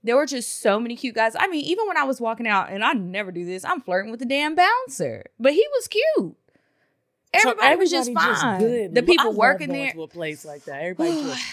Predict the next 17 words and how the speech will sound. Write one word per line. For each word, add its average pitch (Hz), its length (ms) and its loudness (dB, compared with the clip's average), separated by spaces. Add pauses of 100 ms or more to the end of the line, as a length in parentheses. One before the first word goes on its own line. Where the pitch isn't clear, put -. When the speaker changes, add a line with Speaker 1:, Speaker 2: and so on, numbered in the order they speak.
Speaker 2:
fine. 143 500 -8
Speaker 1:
It's 277 200 -4
just 302 500 -2
like 262 440 -4 (360)
the 285 220 0
men 269 520 0 (100)
in 220 460 -8
Houston 285 600 -2
specifically, 208 680 -6
but 349 340 -6
Texas 440 440 -2
pretty 240 200 -2
much, 190 260 -6 (360)
they 320 180 6
just, 269 680 -4
they're 277 240 0
nice, 247 600 -6